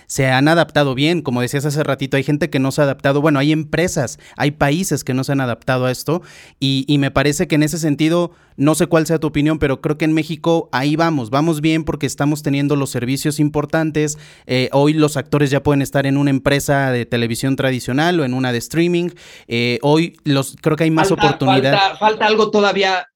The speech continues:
Speaker 2: en, en cuanto a la televisión abierta. Falta que alguien de Televisa vayan a T V Azteca y entonces hagan promoción de lo que no van a ver en Azteca, sino de lo que van a ver allá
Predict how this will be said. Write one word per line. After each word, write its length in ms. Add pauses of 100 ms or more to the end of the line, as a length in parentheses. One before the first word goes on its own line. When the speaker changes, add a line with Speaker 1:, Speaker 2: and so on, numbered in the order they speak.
(140)
Speaker 2:
en, 280
en 140
cuanto 260
a 20
la 120
televisión 420
abierta. 440
Falta 560 (640)
que 640 (120)
alguien 640
de 120
Televisa 720 (180)
vayan 580 (680)
a 120
T 80
V 80
Azteca 580
y 100
entonces 360
hagan 220
promoción 540
de 80
lo 120
que 60
no 100
van 120
a 40
ver 100
en 120
Azteca, 420
sino 220
de 40
lo 140
que 60
van 140
a 60
ver 100
allá 340